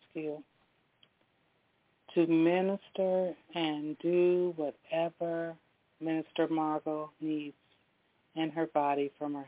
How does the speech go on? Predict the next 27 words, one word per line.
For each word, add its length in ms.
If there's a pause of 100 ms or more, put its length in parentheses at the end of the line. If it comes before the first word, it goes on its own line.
head 280 (120)
to 80
her 120 (180)
toe, 260
from 120
the 180
inside 500
out. 260 (800)
I 140 (140)
thank 340
you 160
in 200
advance 720 (1500)
for 100
all 360
that 160 (120)
you're 180
doing. 400 (1300)
I 140 (120)
thank 280
you 140
in 140
advance 840 (1200)
for 80
all 320
that 160 (120)
you're 100